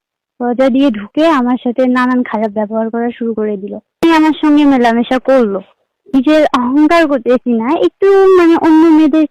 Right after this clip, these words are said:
থেকে একটু ভালো আছি, এই জন্যই প্রিন্সিপালের হয়তো বা চোখে লাগছে।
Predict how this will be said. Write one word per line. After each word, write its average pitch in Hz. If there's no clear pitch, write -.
থেকে 302
একটু 339
ভালো 302
আছি, 277
এই 269
জন্যই 311
প্রিন্সিপালের 285
হয়তো 254
বা 262
চোখে 285
লাগছে। 254